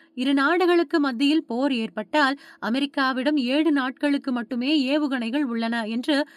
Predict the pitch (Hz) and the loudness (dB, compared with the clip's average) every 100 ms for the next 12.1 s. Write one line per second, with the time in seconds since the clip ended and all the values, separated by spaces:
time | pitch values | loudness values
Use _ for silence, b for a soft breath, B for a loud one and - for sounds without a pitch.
0 | B B 214 302 381 370 269 240 247 330 | B B 0 2 2 2 0 -2 -2 -4
1 | - 202 220 285 269 254 240 240 247 240 | -4 -6 -2 -2 -2 -4 -6 -4 0 0
2 | 233 226 269 302 302 262 330 349 311 277 | -2 0 2 4 2 4 4 4 4 2
3 | 262 311 - 233 277 311 294 269 262 254 | 2 0 0 -2 0 0 2 0 -2 -2
4 | 269 247 208 262 285 254 - 330 330 - | -4 -4 -6 -6 -4 -4 2 2 2 -2
5 | B B 240 349 415 349 294 262 311 262 | B B 2 2 2 0 0 0 -2 -4
6 | - 269 277 - 320 285 233 247 247 240 | -6 -6 -6 -2 -2 0 -4 -4 -2 -2
7 | 233 - b b 247 277 277 294 311 320 | -2 -8 b b -4 -2 0 0 2 0
8 | 269 262 254 262 294 247 262 269 233 269 | -2 -4 -2 0 0 0 -2 -2 -2 0
9 | 330 311 - 254 294 302 302 320 339 302 | 2 0 0 0 2 2 2 4 2 2
10 | 277 285 285 339 262 277 311 285 277 349 | 0 2 4 4 2 2 2 2 2 2
11 | 330 330 B B 226 294 330 330 285 285 | 2 0 B B 0 2 2 2 0 0
12 | 302 | -2